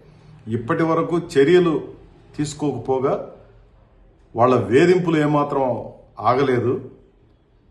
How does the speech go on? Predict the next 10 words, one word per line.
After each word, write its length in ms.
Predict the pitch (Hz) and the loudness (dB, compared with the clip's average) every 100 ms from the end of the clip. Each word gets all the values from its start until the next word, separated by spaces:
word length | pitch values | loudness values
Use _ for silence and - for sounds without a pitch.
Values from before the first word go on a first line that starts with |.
| _ - | _ -4
యూనివర్సిటీ 580 | 127 180 175 175 175 156 | 0 2 2 2 0 2
యాజమాన్యం 840 | 143 143 156 151 151 143 101 - - _ _ | 2 2 2 2 0 -2 -6 -12 -20 _ _
కోర్టుకు 380 | - 170 - 156 | -2 0 0 -4
వెళ్ళి 600 | 151 151 147 143 117 - - - - 117 | -2 0 0 -2 -2 -6 -20 -20 -16 -6
మధ్యంతర 480 | 117 123 160 156 | -4 0 0 0
ఉత్తర్వులు 520 | 143 123 - 156 139 131 | -2 -2 -2 0 0 -2
కొన్ని 300 | 127 127 123 | -4 -6 -6
తెచ్చుకొని, 460 | 123 - 147 156 | -8 -4 -2 -2
దాని 240 | 131 127 120 | -2 0 0
ఆధారంగా 840 | 127 135 135 135 139 120 - - | 0 0 0 0 0 -2 -4 -14